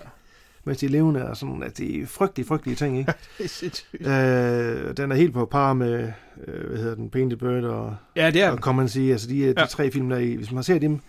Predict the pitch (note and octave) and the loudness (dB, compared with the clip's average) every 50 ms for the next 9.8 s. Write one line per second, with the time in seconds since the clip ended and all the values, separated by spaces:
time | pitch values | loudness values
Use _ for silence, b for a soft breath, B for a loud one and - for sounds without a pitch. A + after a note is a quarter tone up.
0 | b b - D#3 D3+ D3 C3 B2+ B2+ B2+ B2 B2 B2 B2+ B2+ - C#3 C3+ C3+ C3 | b b 0 2 2 4 4 4 2 2 0 0 0 -2 -2 -2 -2 0 0 -2
1 | C3 b b b b b b b - - - D#3 C#3 C3 B2 B2+ C#3 C3+ - - | -4 b b b b b b b -12 -4 0 0 2 2 2 2 2 0 0 0
2 | B2 B2 B2+ A#2+ A2 B2 C3+ B2 A#2+ A#2 A#2 A#2 G#2+ - _ _ - G#2 G2 - | -2 0 0 -2 0 0 -2 -2 -2 -6 -8 -10 -10 -14 _ _ -14 -12 -12 -12
3 | - - A2+ A2+ - C#3+ C3 C3+ C3+ C#3 C#3+ D3 C3 C3 C3+ C#3+ C#3+ D#3 D3 C#3 | -12 -12 -12 -8 -4 -2 0 0 2 2 4 4 4 4 4 4 4 4 4 6
4 | D3 D#3 D3+ D3 E3 D#3+ C#3 D#3+ D#3+ C#3 C3 A#2+ B B B B B B B B | 6 6 6 6 4 2 0 0 0 0 0 -2 B B B B B B B B
5 | B B B B _ - G3 F3 - - B2+ - C3 C3 C3+ C#3 C#3 C3+ C3+ C3 | B B B B _ 0 0 0 0 -4 -6 -4 -2 0 0 0 0 0 -2 -2
6 | - C#3 C#3 B2+ C3 C3 B2+ C3 C3+ D3 D3 D3 - C#3+ C3+ C3 B2+ B2 A#2+ B2+ | -2 -2 -2 -2 -2 -2 0 4 4 4 4 4 2 0 -2 -2 -2 -2 -4 -4
7 | B2+ C3 C3 - - - C#3+ - - A#2 - D#3 D#3 D3+ D3 C#3+ B2+ A#2+ A2 G#2 | -6 -8 -8 -8 -10 -10 -12 -12 -12 -4 2 4 4 4 4 2 -2 -2 -4 -8
8 | - - - - - - - - A2+ - B2 B2 B2 B2 B2 A#2+ A#2 A2 - _ | -12 -14 -14 -12 -12 -10 -12 -12 -10 -8 -6 -6 -4 -4 -6 -6 -8 -12 -16 _
9 | _ - C#3+ C#3 C3+ C#3+ C#3+ B2 B2+ B2+ B2+ A#2+ A#2+ A#2+ A#2+ | _ -4 -4 -2 0 -2 -2 -2 -2 -2 -2 -2 -2 -4 -6